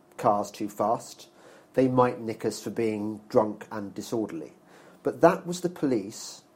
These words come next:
doing their job. The, the police's job is to keep order. Now you've got, got a police where, for example, Surrey Police has a sergeant who is head of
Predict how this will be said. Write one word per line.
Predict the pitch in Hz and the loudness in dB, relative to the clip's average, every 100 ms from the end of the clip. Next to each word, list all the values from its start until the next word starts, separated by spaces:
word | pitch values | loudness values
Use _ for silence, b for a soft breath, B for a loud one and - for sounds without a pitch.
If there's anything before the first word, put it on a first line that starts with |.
| _ _ - | _ _ 2
doing | 139 139 127 | 6 6 4
their | 117 | 2
job. | - 110 71 73 - | 2 0 -2 -8 -4
The, | 127 127 - | 0 0 0
the | 139 | -4
police's | 139 151 175 180 - | 2 4 4 2 -4
job | 127 113 98 | 0 0 0
is | 110 | -8
to | - | -12
keep | - 113 110 - | -6 -6 -6 -6
order. | 131 127 82 71 b b b b b b b | -2 0 -2 -8 b b b b b b b
Now | 139 208 277 | 4 6 4
you've | 262 254 | -2 0
got, | 147 117 - - - _ - | 4 4 2 -8 -20 _ 2
got | 131 | 2
a | 127 | 2
police | 143 131 123 107 - | 0 2 2 0 -8
where, | 127 139 135 | 2 4 4
for | 131 160 | 4 4
example, | 151 143 113 101 - 87 - - b b b b - - - | 4 4 -2 -2 -8 -16 -16 -20 b b b b -20 -20 -14
Surrey | - - 208 214 | -4 4 4 4
Police | 208 180 156 110 - | 0 4 4 4 0
has | 147 135 | 0 0
a | 135 | -2
sergeant | - 170 156 147 - 73 - - - - b b b - | 0 2 2 0 -4 -12 -14 -20 -20 -20 b b b 2
who | 147 143 | 6 6
is | 139 135 | 4 -2
head | - 147 143 135 | -2 2 2 4
of | 131 117 - - | 2 0 -6 -20